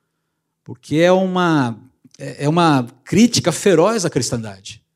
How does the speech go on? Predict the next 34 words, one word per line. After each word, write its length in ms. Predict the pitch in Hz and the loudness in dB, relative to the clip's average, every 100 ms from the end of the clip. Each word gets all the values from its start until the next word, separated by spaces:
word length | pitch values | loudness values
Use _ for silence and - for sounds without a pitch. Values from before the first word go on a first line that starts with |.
| _ _ _ _ _ _ _ _ _ _ _ _ _ _ _ _ _ - | _ _ _ _ _ _ _ _ _ _ _ _ _ _ _ _ _ -14
Não 80 | 123 | -4
vou 140 | 147 | -2
entrar 180 | 202 196 | -2 -4
em 20 | |
detalhes. 440 | 196 196 180 127 117 | -6 -2 -2 -2 -6
Depois, 240 | 117 156 | -2 -2
se 60 | 160 | 0
você 180 | 160 - | -4 -4
quiser 220 | 156 151 | 0 0
spoiler, 500 | - - 147 - 165 | 0 0 2 4 2
<laughs> 40 | 123 | 0
venha 180 | 160 | -2
falar 280 | 143 135 143 | -2 -2 -4
comigo 580 | 143 123 131 165 156 175 - _ _ | -4 -2 0 0 -2 -4 -6 _ _
e 280 | 127 120 123 120 | -8 -4 -2 0
eu 120 | 135 | -2
te 160 | 143 | -2
passo 480 | 131 - 127 139 - | -8 -6 -6 -4 -6
um 20 | |
pouquinho 460 | 143 135 - 131 135 | -6 -6 -4 -4 -4
o 20 | |
que 140 | 135 123 | -4 -6
é 40 | |
esse 220 | 117 - | -6 -8
livro. 400 | 107 98 92 104 _ | -12 -14 -18 -20 _
Baldolino, 840 | 113 107 156 175 156 135 143 117 104 | _ -4 -2 0 4 6 6 2 -2
do 100 | 120 | -2
Humberto 420 | 120 127 127 113 | 0 -2 -4 -6
Eco, 220 | 107 139 | -6 -10
um 40 | |
caçador 680 | 151 208 202 226 170 160 196 | -12 -6 0 0 0 2 0
de 140 | 165 170 | 0 -6
relíquias 640 | 175 147 165 - 147 - | -4 -4 -6 -12 -12 -10
cristãs 720 | - 135 - - 190 156 - | -6 -6 -6 -4 -4 -2 -6